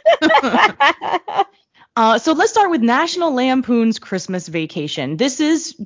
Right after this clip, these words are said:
Speaker 1: pretty much a holiday classic. Not one that I'm a, a super big fan of, but I totally get it. I
Speaker 2: Right.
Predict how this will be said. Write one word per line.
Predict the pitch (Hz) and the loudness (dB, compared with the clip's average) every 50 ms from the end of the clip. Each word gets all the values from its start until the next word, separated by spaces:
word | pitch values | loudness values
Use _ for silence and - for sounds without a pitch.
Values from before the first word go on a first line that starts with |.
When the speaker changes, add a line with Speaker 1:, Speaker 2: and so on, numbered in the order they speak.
| - | -14
Speaker 1:
pretty | - - - 285 320 349 | -10 -4 0 0 2 2
much | 339 311 294 277 285 | 2 2 0 0 0
a | 254 220 | 0 0
holiday | 190 190 180 185 185 175 175 | 0 0 0 0 -2 -4 -6
classic. | 170 - - 156 151 160 160 - 196 226 233 - | -6 -4 -2 -2 -2 -2 -4 -6 -6 -8 -6 -4
Not | - 240 254 269 285 302 330 311 | 0 0 2 2 2 2 0 0
one | 302 285 285 277 277 | -2 -2 0 0 0
that | 254 233 | 0 0
I'm | 220 208 202 202 208 | 0 0 0 0 0
a, | 202 185 175 170 175 - - - | 0 0 0 0 -2 -4 -6 -8
a | 196 185 | -8 -8
super | - - - - 339 339 349 349 | -10 -10 -6 -4 -4 -2 -2 -2
big | 269 247 240 226 | -2 -2 -2 -2
fan | - - 220 202 190 180 | -4 -2 -2 0 0 0
of, | 175 170 160 160 | 0 -2 -2 -4
but | 175 - | -4 -4
I | - 180 180 170 - | -4 -4 -6 -8 -12
totally | - - _ _ 220 226 247 262 262 247 220 196 | -20 -20 _ _ 0 0 2 2 0 0 -4 -4
get | 160 147 151 147 147 175 180 156 151 | -6 -10 -14 -10 -6 -4 -4 -2 -4
it. | - - - - _ - - - - _ | -6 -8 -10 -14 _ -20 -20 -20 -20 _
I | - 190 196 | -4 -2 -2
Speaker 2:
Right. | 175 151 | -2 -2